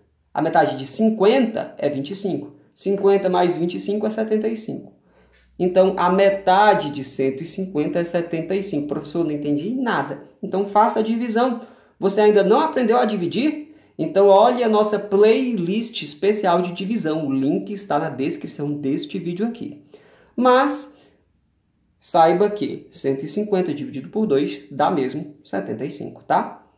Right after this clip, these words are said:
Agora, duzentos dividido por dois é fácil. Você vai me dizer que duzentos por dois dá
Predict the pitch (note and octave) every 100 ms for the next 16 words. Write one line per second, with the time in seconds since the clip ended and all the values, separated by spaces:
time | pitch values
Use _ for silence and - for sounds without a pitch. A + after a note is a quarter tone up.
0 | _ _ - C#3+ D3 C3+ B2 C3+ A#2+ D3+
1 | G3+ A3+ E3 D3 B2+ B2+ - - E3+ C3
2 | C3 F3+ - C4 A3+ - - _ - C3
3 | C3 A#2+ D3+ C#3 C#3+ D#3+ E3+ C3+ B2 -
4 | F#3+ F3+ C#3 E3 - C3+ F3 -